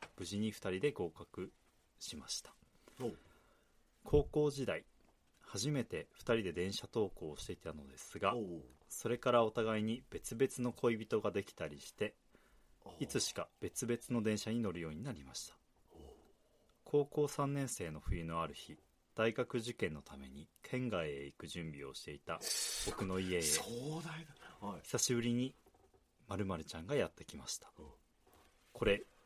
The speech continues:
Speaker 1: 作ったからあげる。」フェルトで作った合格祈願のお守りを手渡してくれました。
Speaker 2: おー。はいはい。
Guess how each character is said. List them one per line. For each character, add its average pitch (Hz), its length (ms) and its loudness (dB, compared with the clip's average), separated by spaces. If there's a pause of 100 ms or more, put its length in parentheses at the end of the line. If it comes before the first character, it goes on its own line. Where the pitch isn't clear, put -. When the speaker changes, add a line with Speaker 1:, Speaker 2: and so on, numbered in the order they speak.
(140)
Speaker 1:
作 - 200 -2
っ - 40 -4
た - 160 -4
か - 140 -8
ら 73 100 -2
あ 73 80 -4
げ 78 160 -6
る。」 80 140 -6 (1700)
フ - 160 0
ェ - 20 0
ル 131 100 2
ト 139 120 0
で 131 160 6
作 - 240 -8
っ - 40 -10 (160)
た 78 180 0 (360)
合 113 200 0
格 - 240 -4
祈 - 180 -8
願 85 180 4
の 71 120 -6
お 73 60 -6
守 78 400 -4
り 80 80 -2
を 87 140 2 (160)
手 92 80 0
渡 92 220 0
し - 60 -4
て - 100 -12
く - 120 -18
れ - 60 -8
ま 117 140 -8
し 151 80 -4
た。 143 60 -4
Speaker 2:
お 113 720 -4 (260)
ー。 87 40 -12
は 80 80 -8
い - 20 -8
は - 0 -
い。 - 60 -10